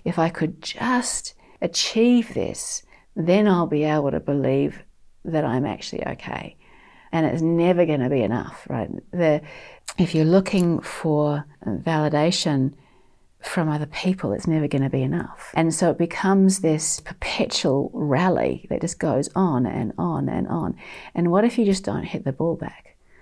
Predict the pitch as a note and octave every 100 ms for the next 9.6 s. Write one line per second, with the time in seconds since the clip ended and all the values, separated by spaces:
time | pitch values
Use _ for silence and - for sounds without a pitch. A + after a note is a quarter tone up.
0 | - - - F#3 F#3+ F#3 E3+ D#3+ - E3
1 | D#3+ - - - - - - D#3 - -
2 | E3 E3+ - - F#3 G#3+ F#3 - C3 -
3 | D3 C#3+ C#3+ C3+ B2+ - - - - -
4 | _ - _ - E3 D3+ D3 D3 D3 D#3+
5 | D#3 E3+ A3 A#3 F#3 F3 D#3 D3 F#3+ F3
6 | D#3 D#3 D#3 D#3 C#3 - D#3 D#3+ C#3+ C#3+
7 | C#3+ D#3 G#3 - - - - F#3+ A#3 -
8 | G#3 D3 C3+ - - - - - G3 B3+
9 | C#4 C4 A3 A#3 A#3